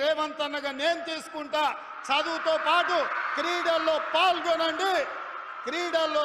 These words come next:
రాణించండి. దీప్తి అని వరంగల్ అమ్మాయి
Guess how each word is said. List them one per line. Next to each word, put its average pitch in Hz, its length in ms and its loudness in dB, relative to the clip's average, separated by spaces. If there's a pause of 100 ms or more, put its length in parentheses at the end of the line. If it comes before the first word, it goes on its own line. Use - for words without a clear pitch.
(160)
రాణించండి. 294 680 0 (680)
దీప్తి 330 520 -4
అని 302 240 -2
వరంగల్ 302 480 0
అమ్మాయి 320 360 2